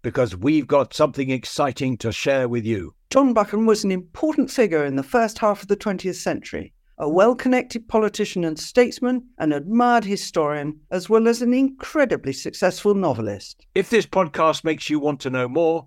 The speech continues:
Speaker 1: the John Buchan Society, which supports John Buchan Unbound, is inviting you to join the great adventure.
Speaker 2: The Society has been pioneering the study of John Buchan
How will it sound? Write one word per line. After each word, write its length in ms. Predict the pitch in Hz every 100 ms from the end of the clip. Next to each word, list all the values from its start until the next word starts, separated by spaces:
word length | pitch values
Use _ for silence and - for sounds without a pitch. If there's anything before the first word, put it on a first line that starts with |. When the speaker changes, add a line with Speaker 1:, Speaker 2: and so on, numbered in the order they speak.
| _
Speaker 1:
the 100 | 113
John 360 | 95 175 196 175
Buchan 300 | 185 185 175
Society, 720 | 170 156 170 143 131 131 127
which 400 | 101 117 - -
supports 760 | - 113 - 196 190 - - -
John 380 | - 156 196 190
Buchan 340 | 175 165 185
Unbound, 680 | 165 170 160 139 117 110 117 -
is 240 | 135 113
inviting 440 | 131 156 185 160 143
you 120 | 143
to 120 | 127
join 400 | 104 143 143 135
the 100 | 131
great 300 | - 135 127
adventure. 480 | 120 107 98 - - _ _ -
Speaker 2:
The 60 | 160
Society 500 | 165 160 226 247 240
has 100 | 220
been 220 | 202 -
pioneering 640 | 233 240 226 233 226 220
the 80 | 202
study 420 | - - 277 254
of 80 | 175
John 240 | 160 131
Buchan 320 | 117 - -